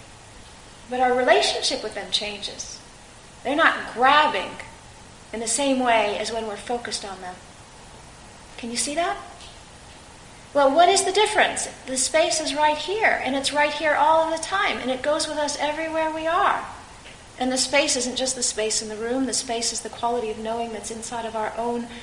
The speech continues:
mind. But we don't see the space.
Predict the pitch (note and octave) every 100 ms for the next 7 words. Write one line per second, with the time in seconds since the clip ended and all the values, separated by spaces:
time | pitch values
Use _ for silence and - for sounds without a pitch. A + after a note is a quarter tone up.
0 | - G#3+ A#3 D#4+ D4+ F#3+ F#3+ - - -
1 | - - - - - - - - - -
2 | A3 A3+ C#4+ C#4 - C#4 C#4 - - G#4+
3 | - - -